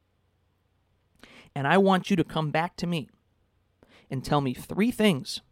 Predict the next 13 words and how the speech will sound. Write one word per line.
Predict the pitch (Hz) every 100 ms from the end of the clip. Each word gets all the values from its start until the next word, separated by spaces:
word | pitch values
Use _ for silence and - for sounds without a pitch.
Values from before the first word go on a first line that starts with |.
| _
that | 135 135
he | 185 190
has | 175
done | 151 170 143 110 - - _ _ _ _ _ _
that | - 139
has | 123
progressed | - 131 139 180 -
this | 214 -
country | - 185 180 165 151 165 _ _ _ _ _ _ _ _
in | 165 160
the | 143
right | 139 147
direction. | - 127 131 - -